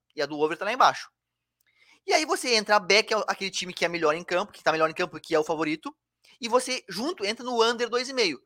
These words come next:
Porque aqui no under, a odd, quando você entrar, e a odd ela vai começar a, a descer, à medida que o gol não vai saindo,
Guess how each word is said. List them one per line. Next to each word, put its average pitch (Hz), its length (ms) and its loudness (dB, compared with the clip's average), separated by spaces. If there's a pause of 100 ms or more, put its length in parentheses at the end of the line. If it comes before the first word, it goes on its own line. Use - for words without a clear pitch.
(580)
Porque - 260 -2
aqui 247 280 -2
no 247 220 2
under, 220 560 4
a 196 140 8
odd, 220 400 2
quando 247 200 -6
você 233 200 0
entrar, 190 520 4 (140)
e 160 80 0
a 160 100 8
odd 160 300 4
ela 151 140 4
vai 165 100 0
começar 151 580 4 (680)
a, 143 320 6
a - 20 8
descer, 151 380 -2
à 170 100 4
medida 165 240 -4
que 180 100 -10
o 170 40 -6
gol 160 160 -4
não 175 140 -4
vai 160 120 6
saindo, 170 540 -6